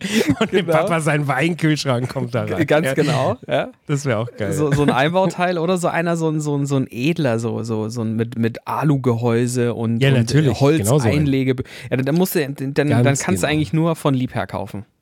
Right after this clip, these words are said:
Speaker 2: Das sind die
Speaker 1: Der ist mir
Speaker 2: geilsten.
Speaker 1: zu teuer. Der ist mir
Speaker 2: Ach,
Speaker 1: zu
Speaker 2: jetzt
Speaker 1: teuer.
Speaker 2: komm.
Speaker 1: Ja, die kosten
Speaker 2: Und das aus
Speaker 1: zweitausend
Speaker 2: deinem
Speaker 1: Euro.
Speaker 2: Mund. Ja, ist
Speaker 1: Ja, die
Speaker 2: Black
Speaker 1: kosten,
Speaker 2: Friday.
Speaker 1: also, <laughs> ja, stimmt, ja, aber die sind auch nicht reduziert.
Speaker 2: Ah,
Speaker 1: Das ist
Speaker 2: scheiße.
Speaker 1: die Scheiße. Ich wollte jetzt mit dir diskutieren, nämlich welche Größe ich nehme.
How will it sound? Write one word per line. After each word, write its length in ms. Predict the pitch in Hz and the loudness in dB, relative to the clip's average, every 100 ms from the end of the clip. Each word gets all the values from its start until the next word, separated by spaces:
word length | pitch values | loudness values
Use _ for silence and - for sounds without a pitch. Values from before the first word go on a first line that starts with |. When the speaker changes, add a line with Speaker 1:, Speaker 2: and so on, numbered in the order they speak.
| _ _ _ | _ _ _
Speaker 2:
Das 140 | 143 147 | -4 -4
sind 140 | 139 | -4
die 60 | 117 | -2
Speaker 1:
Der 100 | 95 | 2
ist 180 | 170 | 4
mir 60 | 165 | 2
Speaker 2:
geilsten. 60 | 139 | 0
Speaker 1:
zu 100 | 151 | 0
teuer. 280 | 120 95 - _ _ - | 0 -4 -10 _ _ 0
Der 80 | 160 | 4
ist 80 | 165 | 6
mir 80 | |
Speaker 2:
Ach, 40 | 127 | 4
Speaker 1:
zu 60 | |
Speaker 2:
jetzt 120 | 135 123 | 2 2
Speaker 1:
teuer. 80 | |
Speaker 2:
komm. 180 | 113 104 - _ _ _ _ _ _ | 0 0 -6 _ _ _ _ _ _
Speaker 1:
Ja, 80 | 117 | 0
die 60 | 123 | 2
kosten 240 | 151 143 | 2 2
Speaker 2:
Und 100 | 131 | 2
das 60 | 165 | 4
aus 140 | - 110 | 2 2
Speaker 1:
zweitausend 40 | |
Speaker 2:
deinem 120 | 147 151 | 0 0
Speaker 1:
Euro. 80 | 156 | -2
Speaker 2:
Mund. 200 | 113 - _ _ _ _ - | -4 -8 _ _ _ _ -8
Ja, 80 | 123 | -4
ist 80 | |
Speaker 1:
Ja, 40 | 98 | -2
die 40 | |
Speaker 2:
Black 100 | 117 | 0
Speaker 1:
kosten, 160 | 147 123 | 2 2
Speaker 2:
Friday. 220 | 131 165 | 0 0
Speaker 1:
also, 160 | 101 95 - _ _ _ _ _ _ - | -4 -6 -10 _ _ _ _ _ _ -4
<laughs> 140 | - | 0
ja, 160 | 180 - | 0 -2
stimmt, 320 | - 98 123 | -8 -6 -6
ja, 140 | 104 113 | -6 -4
aber 100 | 127 | 0
die 140 | 151 | 2
sind 100 | 165 | 4
auch 80 | 160 | 2
nicht 160 | 147 | 2
reduziert. 500 | 143 131 - 180 113 - - | 0 -2 0 0 0 -4 -6
Speaker 2:
Ah, 160 | 113 110 - | -6 -6 -4
Speaker 1:
Das 140 | 120 | -2
ist 60 | 117 | -2
Speaker 2:
scheiße. 60 | - | -2
Speaker 1:
die 100 | 113 | -4
Scheiße. 400 | - 98 104 90 - - - | -2 -4 -6 -10 -14 -20 -4
Ich 140 | 143 151 | 0 2
wollte 180 | 202 | 2
jetzt 80 | 185 | 2
mit 160 | 170 147 | 2 2
dir 80 | 185 | 0
diskutieren, 440 | 190 - - 185 | 0 0 2 2
nämlich 200 | 180 135 | 4 4
welche 220 | 156 139 | 2 2
Größe 320 | 127 165 - | 2 2 2
ich 80 | 87 | -4
nehme. 240 | 92 80 | -4 -8